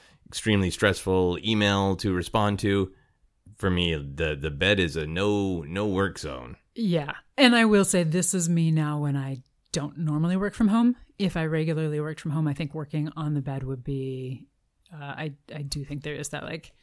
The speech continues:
Speaker 2: yeah, no, just let yourself sleep there. And absolutely for me,
Speaker 1: <laughs>
Speaker 2: like, I, and great for people who can do it, but if I were, like,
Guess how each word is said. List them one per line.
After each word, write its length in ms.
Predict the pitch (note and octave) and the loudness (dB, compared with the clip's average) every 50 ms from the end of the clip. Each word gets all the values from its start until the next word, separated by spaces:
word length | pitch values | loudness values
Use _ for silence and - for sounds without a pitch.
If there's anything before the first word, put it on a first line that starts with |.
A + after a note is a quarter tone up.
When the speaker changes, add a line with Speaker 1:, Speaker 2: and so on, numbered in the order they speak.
| _ _ _ _ _ | _ _ _ _ _
Speaker 2:
yeah, 200 | C#4+ D4+ D#4 C4+ | 0 2 2 2
no, 300 | A3+ A#3+ B3 A#3+ A#3+ - - _ - G3+ | 2 2 2 2 0 -4 -10 _ -10 -8
just 260 | G3+ A3+ G#3+ - - - - F3+ - | -6 -4 -6 -6 -8 -10 -14 -14 -8
let 160 | F#3+ G#3 G3 | -8 -6 -4
yourself 260 | - A3+ - A#3 A3 | -2 -2 -2 -2 -2
sleep 260 | - - A#3+ A3+ G#3+ - | -2 -2 -2 -2 -2 -2
there. 220 | D3+ C3+ C3+ C#3 C#3+ - - - - | -4 -4 -4 -6 -8 -12 -18 -10 -2
And 240 | F#3+ G3+ G#3+ - - - | 2 4 4 4 2 2
absolutely 640 | G#4+ - C4 B3 A3 - B3 A#3 B3 C4 A3 G3+ G3 | 2 4 4 4 4 6 6 6 8 8 8 6 6
for 140 | - A3 G3 | 6 6 6
me, 320 | F#3 F#3 F3+ F3 F3 F3 | 6 6 6 6 4 2
Speaker 1:
<laughs> 100 | D#3+ E3 | 0 0
Speaker 2:
like, 240 | D3+ D#3 - - - _ _ _ _ _ _ _ _ _ _ _ _ - | -2 -4 -6 -10 -18 _ _ _ _ _ _ _ _ _ _ _ _ -6
I, 220 | - F#3+ F3+ E3+ E3+ - | -4 -4 -2 -4 -4 -6
and 280 | - F3 E3 D#3+ D3+ C#3+ | -4 -2 -2 -2 -2 0
great 260 | - G3 G3+ F#3 - | 0 0 0 0 -2
for 100 | - E3+ | -6 -6
people 240 | - F3 D#3+ - D#3 | -6 -4 -2 -2 -2
who 100 | D#3 D#3 | -2 -2
can 200 | D#3 F3 F3+ F3 | 0 0 2 2
do 100 | D#3+ D3+ | 2 0
it, 60 | C#3+ | 0
but 140 | C#3+ D3+ - E3 | -4 -6 -8 -8
if 120 | E3 - | -6 -6
I 60 | E3 D#3 | -4 -4
were, 120 | D3+ D#3 | -4 -4
like, 320 | D3+ C#3 C#3 C#3+ C#3+ - | -6 -6 -8 -10 -12 -18